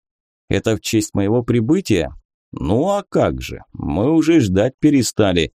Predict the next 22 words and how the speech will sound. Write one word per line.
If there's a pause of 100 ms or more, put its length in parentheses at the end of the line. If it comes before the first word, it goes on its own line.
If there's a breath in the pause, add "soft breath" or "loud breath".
(360)
Так,
на
всякий
случай
пост
держали. (260)
Двести
лет
это
тебе
не
хрен
собачий", (220)
грустно
добавил
он. (460)
Иногда
такая (120)
тоска,
аж
выть
хочется,